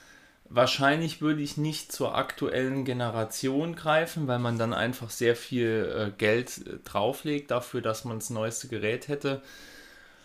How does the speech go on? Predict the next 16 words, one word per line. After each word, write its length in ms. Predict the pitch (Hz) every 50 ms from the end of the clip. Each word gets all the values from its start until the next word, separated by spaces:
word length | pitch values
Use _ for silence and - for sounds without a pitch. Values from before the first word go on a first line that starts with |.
| - - - - - - - - - - - - - -
Ähm, 340 | - 120 123 127 127 127 127
und 200 | - 135 135 123
dann 180 | 131 135 139 131
würde 140 | 143 143 143
ich 300 | 135 - - - - -
auch, 220 | 123 - - - - - - - - - - - - -
auch 220 | - 151 - -
gucken, 260 | - 185 185 190 170
dass 180 | 147 143 143 139
ich 140 | 139 - -
die 120 | - 139
Software 420 | 135 - 165 156 - - - 156 147
ein 120 | 147 143
bisschen 540 | 147 143 143 - 156 147 143 143 143 139 123 117 123
modifizieren 920 | 139 139 139 139 143 139 - - 143 131 - - - 185 190 185 185 175
kann 420 | - 165 165 165 165 160 160 147